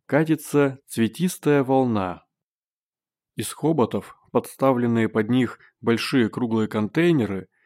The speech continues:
посыпались разноцветные пластиковые диски размером с орден доблести, который Чейд получил во время шенского конфликта.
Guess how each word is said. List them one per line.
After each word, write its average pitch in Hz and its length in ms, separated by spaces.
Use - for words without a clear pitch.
посыпались 170 600
разноцветные 147 840
пластиковые 131 640
диски 156 500
размером 151 540
с - 100
орден 135 340
доблести, 113 560
который 104 340
Чейд 143 260
получил 110 460
во 110 140
время 139 260
шенского 101 460
конфликта. 107 680